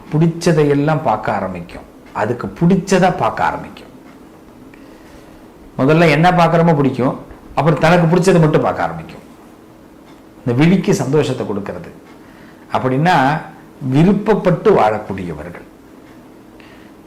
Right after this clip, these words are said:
விருப்பமில்லாத இடத்தை விட்டு விலகக்கூடியவர்கள். இப்படிப்பட்ட மகர ராசிக்கு தர்மசாஸ்தா ஐயப்ப சுவாமி, கேரள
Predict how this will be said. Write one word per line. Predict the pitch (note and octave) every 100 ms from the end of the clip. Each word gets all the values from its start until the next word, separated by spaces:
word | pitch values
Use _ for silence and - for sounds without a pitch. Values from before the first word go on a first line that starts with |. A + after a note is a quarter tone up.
| -
விருப்பமில்லாத | C#3+ F3+ E3+ F3 D3 C#3 C3+ B2+
இடத்தை | A#2 G#2 G#2
விட்டு | G2+ F3+ A2
விலகக்கூடியவர்கள். | A#2 C3+ D#3 - G2+ F#2+ E2+ E2 - D#3+
இப்படிப்பட்ட | D3+ - C4 A3+ F#3+ C#3+ B2 A2+
மகர | G#2 C3 A#2+
ராசிக்கு | F#2 D#2+ D#2+ - - - - - - - - - - - - - A2
தர்மசாஸ்தா | A#2 E3 F3+ - B2+ A2 - G#2+ F2
ஐயப்ப | G#2 D3 D#3+ D3 A#2+
சுவாமி, | - F#2+ E2+ E2 - - -
கேரள | A#2+ C3+ C3+